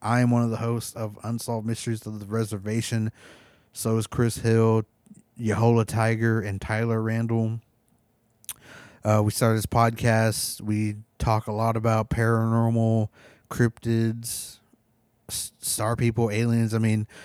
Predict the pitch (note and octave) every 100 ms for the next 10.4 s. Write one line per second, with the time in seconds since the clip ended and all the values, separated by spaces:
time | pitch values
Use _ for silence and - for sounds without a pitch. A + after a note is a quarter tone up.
0 | - - _ - G#2 G2+ G2 G2 G#2 A#2
1 | A2+ C3+ B2 A#2 B2 B2+ A#2 A#2 A2+ G#2+
2 | G#2 A2 - - B2+ D3+ C#3 C#3+ C#3 A#2
3 | A#2+ B2 B2 A#2 G#2+ F#2+ F2+ - - _
4 | - A2+ G#2+ G#2 G2+ G2 G2 G2 - _
5 | _ G2+ G#2 G#2 G#2 G2+ G2 - - A2+
6 | G#2 G#2+ G#2 G#2 G2+ - - - G#2 G#2
7 | G2+ G#2 G#2+ - - - - _ _ G#2
8 | G2 F#2+ G2 A2+ G2+ - A2 A2 G2+ G#2
9 | G2+ G2 - _ _ _ _ _ - G#2+
10 | C#3+ D3+ A#2 G2+